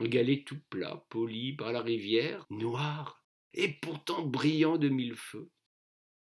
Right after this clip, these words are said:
Le prince se fit fort de retrouver ce talisman étrange.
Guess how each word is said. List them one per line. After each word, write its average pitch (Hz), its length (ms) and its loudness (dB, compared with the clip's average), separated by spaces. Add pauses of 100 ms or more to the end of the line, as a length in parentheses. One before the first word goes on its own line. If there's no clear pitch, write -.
(120)
Le 113 200 0
prince 151 400 2
se - 180 -4
fit 131 220 -8
fort 143 440 -2
de 113 80 2
retrouver 117 500 2
ce 135 160 -2
talisman 110 800 -4
étrange. 95 680 -8